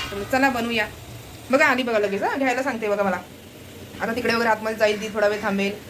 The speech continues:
सारखी घ्यायला सांगते, काय विचारूच नका. हे बघा, तर अशा प्रकारे आपलं भेंड्याचं सार रेडी झालेलं आहे मंडळी. कसं बनवले नक्की सांगा जरा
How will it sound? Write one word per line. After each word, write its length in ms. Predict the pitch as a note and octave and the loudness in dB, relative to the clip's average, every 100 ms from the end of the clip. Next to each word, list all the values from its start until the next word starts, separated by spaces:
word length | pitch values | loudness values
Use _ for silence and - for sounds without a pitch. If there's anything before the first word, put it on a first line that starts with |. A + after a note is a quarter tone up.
| - - | -4 4
सारखी 320 | C#4+ C#4+ D4+ | 4 4 0
घ्यायला 240 | C#4+ B3+ | 0 0
सांगते, 220 | C#4 A3+ | -2 -2
काय 100 | A3 | -4
विचारूच 320 | A#3 A#3 A3+ A#3 | -4 -4 -4 -2
नका. 140 | F#3 | 0
हे 80 | G3+ | 0
बघा, 120 | F3 - - - - - - - - - | 0 -4 -14 -16 -16 -16 -14 -14 -12 0
तर 60 | |
अशा 160 | A3 B3 | 2 4
प्रकारे 260 | A#3 A3+ G#3+ | 2 4 2
आपलं 180 | G#3 | 0
भेंड्याचं 380 | G3+ G#3+ F#3+ G3 | -2 -2 -2 -6
सार 200 | G3 G3 | -4 0
रेडी 200 | G#3+ D4+ | 2 2
झालेलं 260 | D#4 C4 A#3+ | 4 4 4
आहे 100 | A3+ | 0
मंडळी. 300 | A3 G#3 G#3+ | -2 -2 -2
कसं 220 | B3 C4 | 0 0
बनवले 280 | D4+ C#4 C4 | 2 4 4
नक्की 240 | B3+ B3+ | 2 -2
सांगा 240 | C4+ B3+ A#3+ | -2 0 0
जरा 180 | A#3 | 0